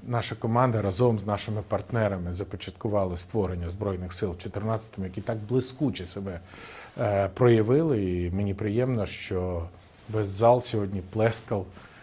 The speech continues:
віддаваючи шану і повагу українським Збройним силам, українським солдатам, офіцерам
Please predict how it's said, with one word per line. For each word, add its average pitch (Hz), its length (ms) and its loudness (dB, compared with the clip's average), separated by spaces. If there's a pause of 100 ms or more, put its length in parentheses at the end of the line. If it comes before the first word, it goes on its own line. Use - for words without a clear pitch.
(140)
віддаваючи 98 760 0
шану 120 480 2
і 117 80 2
повагу 101 520 0
українським 90 960 -6
Збройним 95 520 -4
силам, 127 360 -2
українським 87 600 -8
солдатам, 87 680 -6
офіцерам 110 580 -6